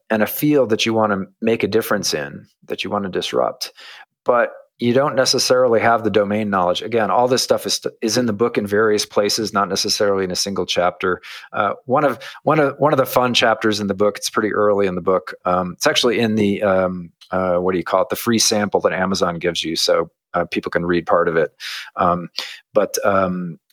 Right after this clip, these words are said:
uh, is, uh, you know, it's, the chapter's called Doing the Obvious, and, um, uh, the story, uh,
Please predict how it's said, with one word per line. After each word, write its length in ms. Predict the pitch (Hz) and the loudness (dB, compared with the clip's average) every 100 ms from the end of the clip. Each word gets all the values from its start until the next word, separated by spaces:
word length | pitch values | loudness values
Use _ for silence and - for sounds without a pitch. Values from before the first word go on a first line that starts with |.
| _ - | _ -8
uh, 380 | 101 95 87 87 _ | -2 0 0 -4 _
is, 300 | 101 92 - | -2 -2 0
uh, 560 | 98 90 90 85 80 82 - _ | 2 4 4 2 2 -2 -6 _
you 100 | 104 | -4
know, 140 | 90 | -2
it's, 180 | 90 - - _ _ _ - | -2 -4 -16 _ _ _ -14
the 120 | 101 | -2
chapter's 340 | - 101 95 | 0 2 0
called 180 | - 92 | 0 0
Doing 240 | 95 98 92 | 2 0 0
the 100 | 90 | 2
Obvious, 580 | 92 90 85 85 - - - - - _ | 0 0 0 2 0 -2 -12 -16 -20 _
and, 420 | 101 98 95 90 - | 0 0 0 -4 -6
um, 460 | 95 95 98 98 - _ _ _ | -4 0 -2 -4 -12 _ _ _
uh, 680 | 95 92 90 87 90 85 85 | -2 0 2 2 2 2 0
the 80 | 90 | 0
story, 720 | - 175 202 143 107 98 90 _ 120 123 | 0 2 4 4 4 0 -2 _ -10 -2
uh, 260 | 107 101 | 2 2